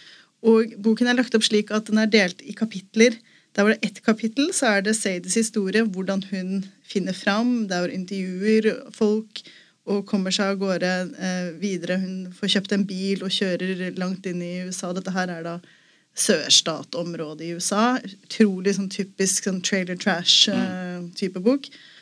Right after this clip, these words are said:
Speaker 1: Og den andre delen, der er det nesten en sånn der true crime podcast. Så er det
Speaker 2: Mm.
Speaker 1: morsomt, som de, som, eh, hvor, eh,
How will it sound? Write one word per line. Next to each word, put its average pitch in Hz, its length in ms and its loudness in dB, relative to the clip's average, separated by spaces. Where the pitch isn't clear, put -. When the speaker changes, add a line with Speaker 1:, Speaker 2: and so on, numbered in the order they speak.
Speaker 1:
Og 220 100 6
den 226 100 2
andre 202 340 6
delen, 185 460 4
der 202 460 2
er 196 200 2
det 202 60 -2
nesten 208 240 -4
en 190 60 -6
sånn 190 180 -4
der 175 200 -6
true 180 240 -4
crime 175 500 -6
podcast. - 840 -6
Så - 80 -6
er 233 140 4
det 175 80 -6
Speaker 2:
Mm. - 20 -4
Speaker 1:
morsomt, 202 300 -2
som 208 180 -2
de, 190 200 0
som, 180 400 -2
eh, 180 180 -2
hvor, 196 300 2
eh, 190 380 -2